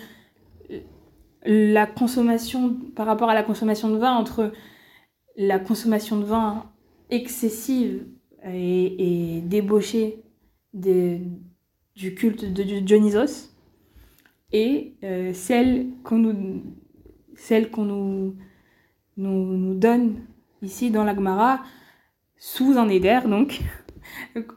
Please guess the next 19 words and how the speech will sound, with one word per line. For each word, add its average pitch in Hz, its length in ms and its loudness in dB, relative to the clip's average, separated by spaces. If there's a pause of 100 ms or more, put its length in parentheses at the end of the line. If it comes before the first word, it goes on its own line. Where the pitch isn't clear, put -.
(120)
on 233 80 0
voit 240 180 4
ici 254 560 4 (380)
cette 233 360 0
différence, 240 840 2 (280)
euh, 180 300 -8 (760)
et 214 260 2 (340)
cette, 196 420 -8
euh, 180 240 -2
c-, 180 180 -10
cette 190 280 -6
mesure, 233 420 4 (1000)
la 208 120 -2
différence 247 480 4
dans 240 100 2
la 208 120 2
mesure 233 360 4
notamment 208 540 -2 (400)
entre 214 440 0